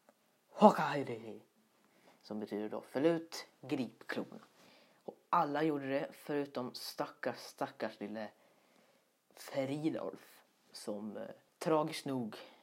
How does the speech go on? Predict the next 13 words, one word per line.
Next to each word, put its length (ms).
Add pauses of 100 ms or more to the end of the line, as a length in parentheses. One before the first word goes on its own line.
(220)
inte 200
finns 180
med 120
oss 140
längre. 160 (440)
Men 360 (880)
Fridolf 680
var 580 (140)
ingen 260
nytta 540
för 420
kolonin 500
ändå, 360